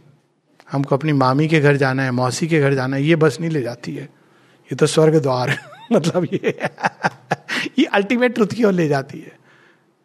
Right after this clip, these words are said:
अल्टीमेट यूनियन। तो बस चली जाती, फिर आती, फिर भगवान पूछते हैं, "चलोगे?" तो हम कहते हैं,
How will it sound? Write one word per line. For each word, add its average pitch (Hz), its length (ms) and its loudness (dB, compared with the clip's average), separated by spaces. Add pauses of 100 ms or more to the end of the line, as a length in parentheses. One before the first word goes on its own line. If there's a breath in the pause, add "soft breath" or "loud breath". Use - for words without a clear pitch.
(360)
अल्टीमेट 160 500 2
यूनियन। 131 340 -2 (300 soft breath)
तो 247 100 2
बस 233 240 0
चली 214 200 2
जाती, 180 260 2
फिर 233 200 2
आती, 180 320 0
फिर 190 200 2
भगवान 185 320 4
पूछते 175 240 -2
हैं, 175 60 -2
"चलोगे?" 226 380 4
तो - 1000 -20
हम 156 80 -4
कहते 170 300 2
हैं, 180 440 -2